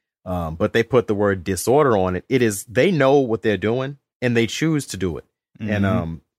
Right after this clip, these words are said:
Speaker 1: the, uh, the, um, Institute of Psychiatry, Psychology, and Neuroscience stated that childhood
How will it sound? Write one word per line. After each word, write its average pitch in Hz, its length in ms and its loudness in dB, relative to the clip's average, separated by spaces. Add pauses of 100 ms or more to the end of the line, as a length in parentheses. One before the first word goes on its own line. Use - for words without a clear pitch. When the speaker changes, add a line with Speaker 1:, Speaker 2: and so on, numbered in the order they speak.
Speaker 1:
the, 107 260 0
uh, 85 300 0 (340)
the, 92 160 -2
um, 85 320 -6
Institute 113 480 -2
of 104 80 -2
Psychiatry, 117 840 0
Psychology, 110 720 0
and 101 140 -2
Neuroscience 110 600 2
stated 95 340 -2
that 87 160 -6
childhood 110 760 -2